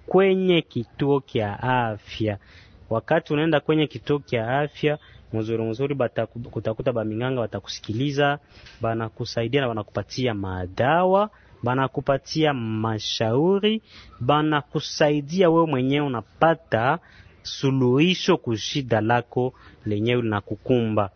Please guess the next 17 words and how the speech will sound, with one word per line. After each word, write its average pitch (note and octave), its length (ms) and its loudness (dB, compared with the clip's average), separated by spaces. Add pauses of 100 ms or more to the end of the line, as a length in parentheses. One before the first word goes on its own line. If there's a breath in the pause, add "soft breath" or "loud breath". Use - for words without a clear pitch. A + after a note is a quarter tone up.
(380 soft breath)
Haiko F#3+ 500 0
mzuri F3+ 640 0
kubakia C#3 560 -2
nyumbani B2+ 840 -2 (280 loud breath)
wakati C#3 440 -2
unasikia B2+ 540 -2
kama C#3 480 0 (300 loud breath)
ulishakuwa C3 800 0
na A2+ 300 -4
hali E3 800 0
yengine A#2 460 -2
yengine B2+ 500 -4 (300 loud breath)
kuliko F3+ 380 2
yenye C#3+ 180 2
ulikuwa C#3 280 2
kanayo A#2 380 2
zamani. G2+ 560 -4